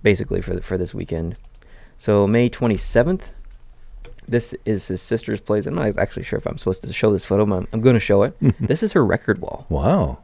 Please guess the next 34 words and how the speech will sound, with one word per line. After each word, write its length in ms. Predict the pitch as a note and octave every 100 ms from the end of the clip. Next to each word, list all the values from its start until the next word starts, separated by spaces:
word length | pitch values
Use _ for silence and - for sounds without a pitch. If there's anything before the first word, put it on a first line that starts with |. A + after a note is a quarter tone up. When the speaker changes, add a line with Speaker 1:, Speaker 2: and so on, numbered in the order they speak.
| - - -
Speaker 1:
And 120 | A2+
I, 180 | G2+ G2 -
I 40 | G2+
thought 240 | - F3+
that 100 | D3+
you 100 | A#2
would 100 | D3
appreciate 460 | A2+ - F#2+ - -
this 160 | F2 -
because 600 | - - G2+ F#2+ F#2 - - - - -
you 120 | A2+ D#3
used 180 | D#3
to 60 | -
be 160 | G2 F#2+
a 60 |
radio 300 | F#2+ A#2 G2+
D 160 | - E2+
J 240 | F2+ G2+
Speaker 2:
Mm-hmm. 360 | A2 E2+ D#2 D3 -
Speaker 1:
back 220 | - F2
in 60 | -
the 60 | F#2
day. 260 | F#2 G2+ -
I'm 120 | G#2
not, 120 | F#2
Speaker 2:
Mm-hmm. 120 | C3+
Speaker 1:
I 20 |
don't 160 | A2+ -
think 160 | A#2 G2+
you 80 | G#2
used 200 | F#2+ F2+
records 420 | A#2 - G#2+ A#2+
in 140 | G#2
the 200 | G2+ G2+